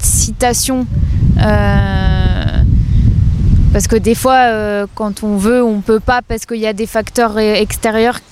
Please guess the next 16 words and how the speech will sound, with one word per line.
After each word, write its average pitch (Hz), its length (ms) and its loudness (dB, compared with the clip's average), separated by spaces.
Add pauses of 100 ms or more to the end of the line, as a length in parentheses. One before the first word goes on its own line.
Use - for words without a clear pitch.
(240)
qui - 180 -6
font 262 260 2
que, 233 180 2
bah, 202 400 0
non, 247 340 -2
enfin, 202 680 0
j'ai 208 260 2
beau 196 420 0
tout 247 320 -8
faire, 240 340 -2
euh, 202 460 -2
je 190 160 -10
peux 214 80 -10
pas, - 180 -4
tu - 120 -10
vois. 214 80 0